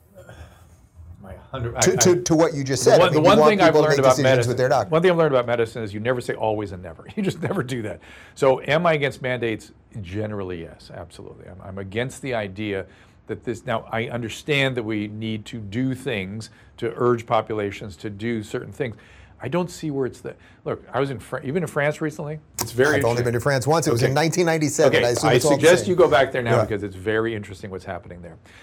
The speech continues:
Speaker 1: What's happening there, they have same mandates we have essentially. They apply it very differently. When you go to the Louvre,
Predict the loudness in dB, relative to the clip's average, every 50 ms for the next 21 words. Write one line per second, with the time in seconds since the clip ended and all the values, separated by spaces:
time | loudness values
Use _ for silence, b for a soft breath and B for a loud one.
0 | B B B B -10 -4 0 0 2 2 2 0 0 2 2 2 2 2 0 0
1 | 0 2 2 2 4 4 2 2 -2 -10 -20 _ -20 -20 -14 -8 -6 -4 -4 -2
2 | -2 -2 -2 -4 -6 -6 -8 -10 -8 -8 -10 -12 -12 -12 -12 -12 -12 -12 -14 -14
3 | -14 -14 -18 _ b b b b b b b b b b -6 0 0 2 2 2
4 | -2 -4 -4 2 4 4 6 4 4 2 -2 -6 _ _ -20 -14 -6 -2 0 2
5 | 2 2 0 -4 -8 -12 -12 -14 -18 -18 -18 -18 -20 -20 b b b b b b
6 | -8 -8 -6 -6 -6 -6 -2 0 2 4 4 4 2 0 0 0 0 0 0 -2
7 | -6 -10 -12 -14 -20